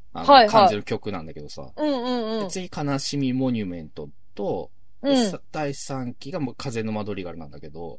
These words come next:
Speaker 2: うん。
Speaker 1: やっぱ、すげえいい曲だなっていう。
Speaker 2: うんうんうん。
Speaker 1: てか、間取りガルって、俺、この、
Speaker 2: で、どういう意味？
Speaker 1: この、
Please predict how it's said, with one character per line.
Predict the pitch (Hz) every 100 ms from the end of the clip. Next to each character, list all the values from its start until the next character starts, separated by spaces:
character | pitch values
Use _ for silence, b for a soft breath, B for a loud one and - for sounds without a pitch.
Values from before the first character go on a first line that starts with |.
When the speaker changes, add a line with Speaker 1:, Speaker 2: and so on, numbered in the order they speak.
| -
Speaker 2:
う | 254
ん。 | 262 233 175 -
Speaker 1:
や | 113
っ |
ぱ、 | 113 92 - - - -
す | - - 143
げ | 202
え |
い | 143 123 208
い | 170
曲 | 117 104
だ | 95 90
な | 85 85
っ | 82
て | - 80
い | 73
う。 | 69 - - - - - -
Speaker 2:
う | 247
ん |
う |
ん | 254 233 226 233 202
う |
ん。 | 208 196
Speaker 1:
て | 180
か、 |
間 | 127
取 | 180 233
り | 214
ガ | 139
ル |
っ | 98
て、 | - 85 - b -
俺、 | - -
こ | 220
の、 |
Speaker 2:
で、 | 208
ど | 320
う | 339
い | 254
う | 208
意 | 196
味？ | 208 - 190
Speaker 1:
こ |
の、 | 226 302 247 247 247